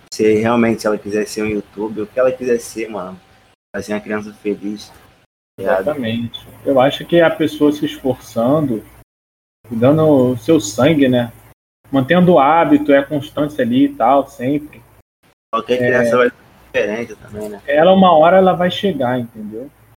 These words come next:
Speaker 2: Uma hora ela chega onde ela quer. Recentemente eu até vi um vídeo, né? Menino que queria ser, é... Ele queria ser youtuber e tal. Ele joga aquele jogo, é, Free Fire.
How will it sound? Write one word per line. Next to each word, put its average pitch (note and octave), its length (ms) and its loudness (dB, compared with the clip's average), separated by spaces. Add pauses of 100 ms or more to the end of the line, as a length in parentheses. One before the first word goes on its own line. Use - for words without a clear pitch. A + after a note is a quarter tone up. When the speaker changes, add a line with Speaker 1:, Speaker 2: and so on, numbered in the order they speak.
(600)
Speaker 2:
Uma A#2 140 -10
hora A2+ 220 -2
ela D3+ 140 0
chega A#2+ 340 -12
onde A#2 160 -8
ela A#2+ 160 -2
quer. - 280 -20 (1300)
Recentemente G3 640 2
eu G#3 60 8
até G3 240 4
vi G#3 160 2
um F3 100 0
vídeo, C3+ 360 -4
né? C3+ 180 -6 (120)
Menino B2+ 320 -2
que C#3 120 -2
queria C3 300 0
ser, C#3 440 0 (540)
é... A2 1160 2
Ele A2 160 -10
queria B2 260 -2
ser C#3 160 0
youtuber C3 800 -2
e G2+ 60 -12 (120)
tal. C3+ 420 2 (420)
Ele B2+ 200 2
joga D3+ 320 4
aquele D3+ 360 4
jogo, A#2+ 840 0
é, G#2 200 0
Free C#3 200 -8
Fire. C#3+ 460 0